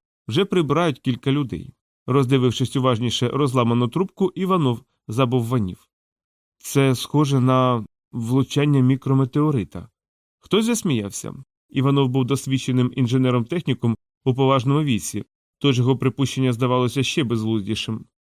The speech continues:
Усі без винятку екологічні зони були розташовані в самому центрі корабля, а зону номер три від переборок зовнішнього корпусу відділяло кілька десятків метрів.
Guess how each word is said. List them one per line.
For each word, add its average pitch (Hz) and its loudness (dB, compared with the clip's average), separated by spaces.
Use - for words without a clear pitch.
Усі 139 0
без 160 0
винятку 139 2
екологічні 131 2
зони 151 -2
були 185 2
розташовані 151 0
в 120 -4
самому 135 0
центрі 131 -2
корабля, 139 -4
а 127 4
зону 135 2
номер 131 2
три 190 -2
від 131 -2
переборок 127 0
зовнішнього 120 0
корпусу 107 -6
відділяло 139 0
кілька 165 -4
десятків 127 -4
метрів. 95 -8